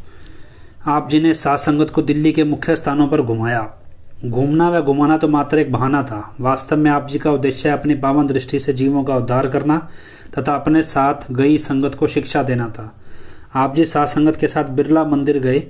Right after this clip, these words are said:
तथा उसकी सुंदरता पर आश्चर्य प्रकट करते हुए फरमाया, "एक इंसान की कारीगरी पर लोग कितनी सराहना करते हैं,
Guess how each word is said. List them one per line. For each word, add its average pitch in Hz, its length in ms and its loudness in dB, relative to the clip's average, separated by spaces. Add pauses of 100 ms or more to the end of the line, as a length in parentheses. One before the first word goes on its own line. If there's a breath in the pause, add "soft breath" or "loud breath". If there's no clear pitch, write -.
(420 loud breath)
तथा 147 140 2
उसकी 143 240 0
सुंदरता 143 420 0
पर 156 160 0
आश्चर्य 143 420 0
प्रकट 147 340 -2
करते 143 220 -2
हुए 151 80 2
फरमाया, 127 580 -2 (520 soft breath)
"एक 151 200 2
इंसान 147 340 2
की 151 120 0
कारीगरी 143 460 2
पर 147 180 -2
लोग 147 320 0
कितनी 175 280 2
सराहना 135 360 0
करते 123 320 -6
हैं, 107 260 -6